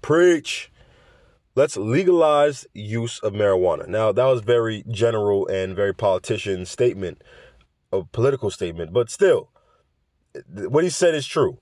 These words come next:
And that leads me to believe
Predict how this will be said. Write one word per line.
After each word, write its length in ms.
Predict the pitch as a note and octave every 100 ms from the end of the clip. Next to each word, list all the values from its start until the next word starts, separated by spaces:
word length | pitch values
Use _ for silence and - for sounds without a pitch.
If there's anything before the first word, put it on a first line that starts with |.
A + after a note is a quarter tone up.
| _
And 480 | A#2 A#2 A#2 G#2+ -
that 340 | G2+ A2+ D#3 C#3
leads 340 | D#3 F#3 C#3
me 160 | F3+ E3+
to 160 | G3
believe 640 | F3+ G3 A3 F3+ A#2+ A#2